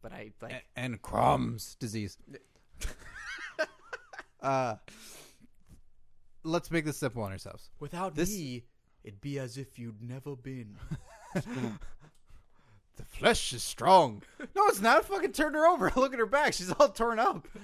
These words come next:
Speaker 2: It's not her bones that just broke.
Speaker 1: Ah, the riddle of steel.
Speaker 2: This is all Conan the Barbarian,
Speaker 1: <laughs>
Speaker 2: everybody,
Speaker 1: Just
Speaker 2: just so we
Speaker 1: yeah.
Speaker 2: don't leave you completely in the dark.
Speaker 1: <laughs>
Speaker 2: Um, <laughs> uh, this is a potluck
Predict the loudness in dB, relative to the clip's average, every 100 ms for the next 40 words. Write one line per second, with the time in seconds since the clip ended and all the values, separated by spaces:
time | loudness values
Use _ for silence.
0 | -18 -12 -2 2 2 0 2 2 2 -2
1 | -2 -6 -8 -4 0 -2 -4 -20 -14 -10
2 | -8 -10 -12 -20 -20 -20 -20 -14 -8 -8
3 | -8 -8 -10 -12 -16 -14 -14 -14 -16 -20
4 | -20 -18 -12 -12 -14 -14 -10 -8 -6 -2
5 | -2 0 4 6 6 0 0 2 2 0
6 | 0 -2 0 2 2 4 2 0 -4 -2
7 | 4 6 6 6 4 0 -2 -4 -2 0
8 | -2 -2 0 2 0 -2 -6 -4 -4 -4
9 | 0 2 4 2 -4 -16 -20 -20 -20 -20
10 | -18 -8 -6 -6 -10 -12 -18 -20 -18 -6
11 | 0 2 2 -2 -12 -20 -20 -10 -2 -2
12 | -2 -4 -2 0 0 0 -6 -6